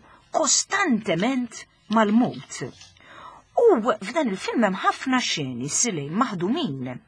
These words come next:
fid-deżert. Iżda, alla volja il-kamera tinkwadra xeni fid-deżert, jiġifieri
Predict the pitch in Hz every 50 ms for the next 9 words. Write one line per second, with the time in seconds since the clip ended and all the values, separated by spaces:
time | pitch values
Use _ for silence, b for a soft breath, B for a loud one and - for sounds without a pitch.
0 | _ _ _ - - _ - - 294 180 147 147 190 - - - 247 196 143 -
1 | 156 156 - - - - - - _ B B B B B B B B B B B
2 | - 339 359 349 214 - - - - - 131 113 - - - _ _ _ - -
3 | 294 330 339 320 302 240 240 381 494 427 285 226 208 185 - - - 190 190 185
4 | 180 - - - 190 151 147 139 139 151 151 151 147 143 143 143 - b b b
5 | b b b b b _ - - 330 262 208 220 - - 175 180 165 143 135 139
6 | 139 160 156 147 143 147 - _ _ _ - - _ _ _ _ _ _ _ _
7 | - - - - - 196 190 170 170 165 160 151 147 143 - b b b b -
8 | - 240 156 135 196 190 147 - 170 160 214 240 - - 202 143 165 175 - 160
9 | 151 156